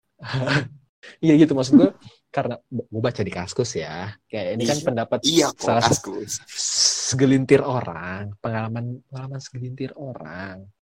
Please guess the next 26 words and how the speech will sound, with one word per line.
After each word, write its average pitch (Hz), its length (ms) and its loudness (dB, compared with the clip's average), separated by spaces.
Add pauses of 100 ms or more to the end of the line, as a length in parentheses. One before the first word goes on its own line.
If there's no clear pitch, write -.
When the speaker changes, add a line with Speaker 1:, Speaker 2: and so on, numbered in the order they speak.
(720)
Speaker 1:
Jadi 127 240 2
di 131 80 0
sini, 127 220 -4 (420)
nah, 101 240 -6
namanya 107 320 -6
sebuah 107 240 -2
hubungan 117 320 -6
kayak - 320 -6
harus 113 240 -4
sama-sama 104 480 -8
komit. 107 400 -8 (800)
Eh, 101 300 -6 (420)
balik 113 240 4
lagi 113 240 0
ke 123 80 -2
tujuan 113 480 0
mereka. 104 400 -6
Mereka 110 320 -6
pacaran 120 400 -4
untuk 113 240 -8
apa 107 160 -6
sih 117 160 0
sebenarnya? 98 480 -2 (1500)
Kayak 107 240 0
misalkan, 107 480 -6
eh, 101 400 -6